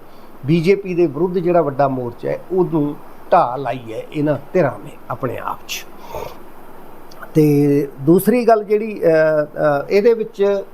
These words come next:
ਇਹ ਵੀ ਪਤਾ ਲੱਗ ਰਿਹਾ ਜਿਹੜਾ ਹਿਸਾਬ ਕਿਤਾਬ ਹੈ ਵੀ ਤੇਰਾਂ ਜਿਹੜੇ ਮੈਂਬਰ ਪਾਰਲੀਮੈਂਟ ਨੇ, ਉਹਨਾਂ ਨੇ ਵਿਰੋਧੀ ਧਿਰਾਂ ਦੇ ਕਿਸੇ, ਜਿਹੜੇ ਉਹਨਾਂ 'ਚੋਂ ਕਿਸੇ ਬੰਦਿਆਂ ਨੇ,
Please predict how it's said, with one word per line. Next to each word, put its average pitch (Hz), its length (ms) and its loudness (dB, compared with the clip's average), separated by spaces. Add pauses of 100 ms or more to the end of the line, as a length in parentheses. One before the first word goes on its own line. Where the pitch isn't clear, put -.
ਇਹ 180 120 4
ਵੀ 208 140 0
ਪਤਾ 170 300 2
ਲੱਗ 151 220 0
ਰਿਹਾ 143 200 -2
ਜਿਹੜਾ 151 220 2
ਹਿਸਾਬ 165 340 2
ਕਿਤਾਬ 127 360 -2
ਹੈ 147 180 -6 (480)
ਵੀ 202 100 0 (140)
ਤੇਰਾਂ 220 460 4
ਜਿਹੜੇ 190 260 -4
ਮੈਂਬਰ 143 340 2
ਪਾਰਲੀਮੈਂਟ 123 600 -2 (100)
ਨੇ, 135 200 -6 (160)
ਉਹਨਾਂ 180 360 4
ਨੇ 127 220 -2
ਵਿਰੋਧੀ 170 440 0
ਧਿਰਾਂ 151 320 0
ਦੇ 120 160 -6
ਕਿਸੇ, 120 400 -8 (180)
ਜਿਹੜੇ 127 260 -4 (120)
ਉਹਨਾਂ 143 200 0
'ਚੋਂ 139 160 -2
ਕਿਸੇ 123 280 -8
ਬੰਦਿਆਂ 110 380 -8
ਨੇ, - 160 -8